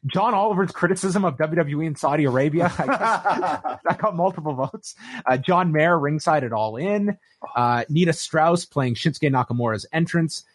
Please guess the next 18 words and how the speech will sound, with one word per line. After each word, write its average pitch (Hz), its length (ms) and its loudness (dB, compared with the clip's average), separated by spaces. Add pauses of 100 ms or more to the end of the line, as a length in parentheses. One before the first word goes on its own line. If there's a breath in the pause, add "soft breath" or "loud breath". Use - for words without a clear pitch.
(100)
And 135 120 2
then 143 100 4
the 139 60 2
top 196 380 0
three, 139 440 0 (100)
the 175 120 0
third 220 260 2
one 175 220 2
I 147 80 2
don't 131 240 0
think 107 180 -6
counts. 90 280 -8
Ronda 143 260 2
Rousey 120 360 2
and 113 80 -4
W 113 200 -2
W 107 260 -4
E. 101 240 -6